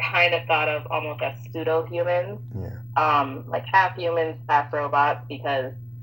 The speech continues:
Speaker 1: they're programmed to be that way. They're programmed not to be perfect, but actually imperfect, which is
Speaker 2: Yeah.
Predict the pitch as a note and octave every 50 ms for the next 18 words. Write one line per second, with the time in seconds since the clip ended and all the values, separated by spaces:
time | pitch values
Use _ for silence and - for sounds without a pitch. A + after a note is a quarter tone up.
0 | - - D3+ C3 A#2+ - - D#3+ D3+ D3 C#3+ C#3+ C3 B2+ B2 - - B2+ C#3 C#3
1 | C#3 - - - - - - - - - - - - - - - - - D#3 D#3
2 | D#3 - - G3 G3+ G3 F#3 F3+ E3+ E3+ E3 D#3+ D#3+ D#3 D#3 D3 - - E3+ E3
3 | E3+ E3+ - - F3+ F3 - - F#3+ F#3 - - - D3+ C3 - - - - -
4 | - E3 - - - - - F#3+ E3 D3+ C#3 - - - E3+ E3+ - - A#3 B3
5 | C4 B3+ - D#4+ D#4+ D#4+ - - - - - - - - - C4 C4+ - D4+ C#4+
6 | C4+ - A2+ A2+ A#2 A2 G#2 - -